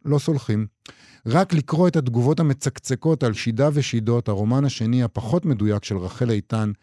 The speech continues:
שבו היא עפה בלי לדפוק חשבון. רק לקרוא איך דן מירון כתב על לאה גולדברג בערוב ימיה,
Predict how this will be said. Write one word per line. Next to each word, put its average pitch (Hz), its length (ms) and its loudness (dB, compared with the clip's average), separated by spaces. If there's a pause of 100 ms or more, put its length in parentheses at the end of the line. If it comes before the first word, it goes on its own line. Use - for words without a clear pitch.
(260)
שבו 139 320 2
היא 156 140 4
עפה 156 260 0
בלי 139 200 2
לדפוק 135 340 -4
חשבון. 107 480 -2 (460)
רק 170 180 2
לקרוא 170 280 2
איך 151 140 0
דן 147 200 2
מירון 143 360 4
כתב 135 380 0
על 123 80 4
לאה 139 200 4
גולדברג 127 540 0
בערוב 117 400 2
ימיה, 127 440 2